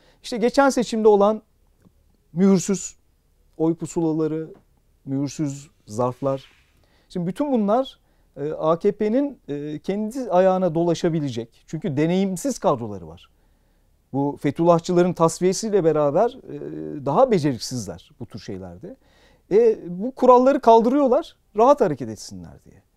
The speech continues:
Şimdi t-, e, dolayısıyla bizim bu kampanya çok basit birkaç tane maddeden ibaret. Nedir o maddeler? İşte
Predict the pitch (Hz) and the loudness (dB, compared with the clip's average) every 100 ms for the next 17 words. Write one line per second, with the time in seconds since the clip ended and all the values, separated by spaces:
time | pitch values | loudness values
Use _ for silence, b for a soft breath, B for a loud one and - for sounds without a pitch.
0 | _ _ _ _ - 269 285 220 - 208 | _ _ _ _ -12 -6 -4 -6 -8 -4
1 | 185 202 196 170 240 269 - 277 226 269 | 0 0 0 0 0 -2 -4 -6 -4 -2
2 | 262 254 262 254 254 220 147 117 - _ | -4 0 4 4 4 0 0 -6 -12 _
3 | - - 277 254 190 190 - 254 - 196 | -4 -2 2 2 2 -2 2 2 2 -2
4 | 226 202 196 233 240 127 - - _ _ | 2 0 2 0 0 -6 -10 -20 _ _
5 | _ _ _ _ _ _ _ _ - 226 | _ _ _ _ _ _ _ _ -2 2
6 | 175 127 113 - 123 190 - 190 - | 2 2 -2 -4 -6 -6 -2 -2 -2